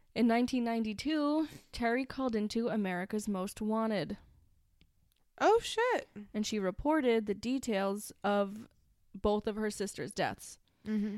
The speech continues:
Speaker 1: And it wasn't until she was connected with Detective John Fitzgerald years later that there was any kind of forward movement in the case.
Speaker 2: Okay, John.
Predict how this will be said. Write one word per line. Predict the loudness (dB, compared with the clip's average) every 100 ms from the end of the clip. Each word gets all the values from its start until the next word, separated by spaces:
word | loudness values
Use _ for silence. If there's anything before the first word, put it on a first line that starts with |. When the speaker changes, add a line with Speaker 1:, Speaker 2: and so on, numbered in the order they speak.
| 2
Speaker 1:
And | 4
it | 6
wasn't | 6 6 2
until | 2 2 2
she | 2
was | 2 0
connected | -2 -2 -2 -2 -2 -2
with | -2 -2 -2
Detective | -6 -6 -6 -4 -4 -4
John | -2 -2 -2
Fitzgerald | -4 -6 -4 -2 0 0 -4 -6
years | 2 4 4 4
later | 0 0 0 -4
that | -2
there | 0
was | 0 0
any | 2 2 2
kind | 0 -2
of | -2 -2
forward | -2 0 0
movement | -2 -2 -2 -6
in | -6
the |
case. | -8 -8 -2 0
Speaker 2:
Okay, | 2 4 4
John. | 6 8 8 6